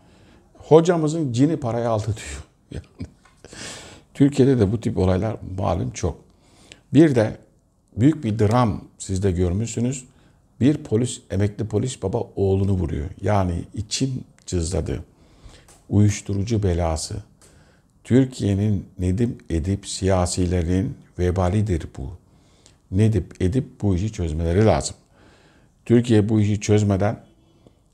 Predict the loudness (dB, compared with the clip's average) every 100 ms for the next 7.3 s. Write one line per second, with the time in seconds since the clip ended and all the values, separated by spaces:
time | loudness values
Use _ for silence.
0 | _ _ _ _ _ -20 -14 -10 -8 -8
1 | -10 -12 -12 -14 -14 -16 -16 -20 -20 _
2 | -20 -20 -12 0 4 4 2 -2 0 2
3 | 0 -2 -4 0 0 0 -6 -16 _ _
4 | _ _ _ _ _ _ _ _ -2 2
5 | 2 2 0 -4 -10 _ _ _ 2 4
6 | 4 2 -2 -2 2 2 0 -4 -2 0
7 | -2 -4 -10